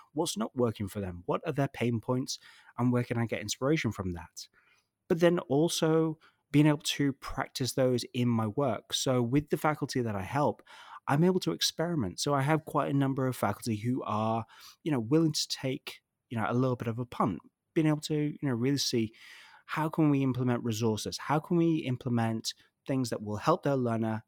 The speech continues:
when they need them? So, yeah, it's, it's really quite a big, broad range for me.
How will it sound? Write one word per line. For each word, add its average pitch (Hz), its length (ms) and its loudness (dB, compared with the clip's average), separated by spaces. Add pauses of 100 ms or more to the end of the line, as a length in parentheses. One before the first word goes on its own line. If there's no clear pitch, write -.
(220)
when 107 340 2
they 139 100 2
need 110 260 2
them? 85 160 -12 (400)
So, 156 420 2 (140)
yeah, 156 260 -6
it's, - 460 -4
it's - 240 -4
really 139 320 2
quite 131 260 -2
a 107 100 -8 (100)
big, 123 220 0
broad 127 300 0
range 143 280 -4
for - 100 -4
me. 92 160 -4